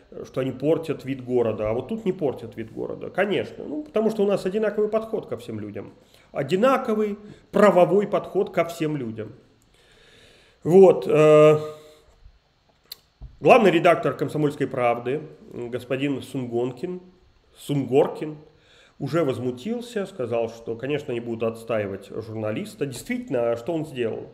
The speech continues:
Ну, в-, ну, какая-то одноклассница сказала, что в восьмом-девятом классе, э, э,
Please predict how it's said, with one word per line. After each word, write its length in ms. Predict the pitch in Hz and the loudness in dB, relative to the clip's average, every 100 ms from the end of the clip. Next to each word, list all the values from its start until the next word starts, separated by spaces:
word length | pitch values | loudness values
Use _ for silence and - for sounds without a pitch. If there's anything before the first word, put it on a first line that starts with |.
| _ _ - | _ _ -10
Ну, 120 | 123 | -8
в-, 220 | 120 110 | -8 -10
ну, 880 | 139 139 156 113 104 107 104 107 110 - _ | -4 -2 0 -2 -6 -10 -12 -16 -18 -20 _
какая-то 480 | 127 - 175 160 131 | -6 0 0 0 -4
одноклассница 800 | 120 113 127 180 - 143 - | -4 -6 -4 -4 -6 -12 -12
сказала, 380 | 120 120 127 143 | -12 -8 -6 -6
что 160 | - 117 | -8 -8
в 40 | |
восьмом-девятом 800 | 120 120 143 123 113 113 110 110 | -6 -6 -6 -4 -4 -4 -6 -8
классе, 500 | 113 147 185 - 131 - - - - - | -4 -4 -4 -10 -12 -14 -20 -20 -20 -8
э, 440 | 117 117 117 113 - - _ | -2 0 0 -2 -10 -20 _
э, 640 | - - 67 73 - 80 | -16 -10 -6 -4 -6 -6